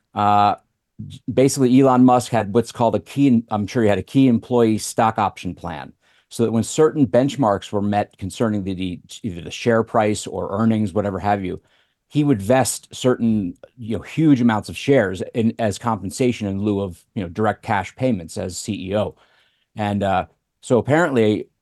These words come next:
I, I haven't had a chance to actually read the decision, but, but, um, this, uh, a vice chancellor in the same court, again, ordered, uh, that this, uh, fifty-five billion dollar award of shares in Tesla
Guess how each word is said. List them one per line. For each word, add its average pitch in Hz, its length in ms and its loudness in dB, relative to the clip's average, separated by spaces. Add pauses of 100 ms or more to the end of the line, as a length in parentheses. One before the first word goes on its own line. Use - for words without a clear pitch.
I, 101 160 0
I 101 100 0
haven't 123 260 0
had 117 80 2
a 104 40 -6
chance 120 220 -2
to 127 80 0
actually 101 260 -6
read 117 260 2
the 113 60 -4
decision, 127 500 0
but, 110 220 -2
but, 98 200 -4 (180)
um, 95 320 -4
this, 113 300 -2
uh, 98 280 -4
a 101 80 -4
vice 113 280 0
chancellor 123 400 -2
in 117 80 2
the 104 40 -2
same 110 420 0
court, 113 400 0
again, 110 360 0 (460)
ordered, 135 520 4
uh, 104 280 4
that 98 240 -4 (100)
this, 104 420 -4
uh, 98 200 0
fifty-five 135 680 0
billion 131 380 4
dollar 117 320 4
award 104 540 2
of 92 100 -6
shares 101 540 0
in 101 160 -6
Tesla 98 500 -2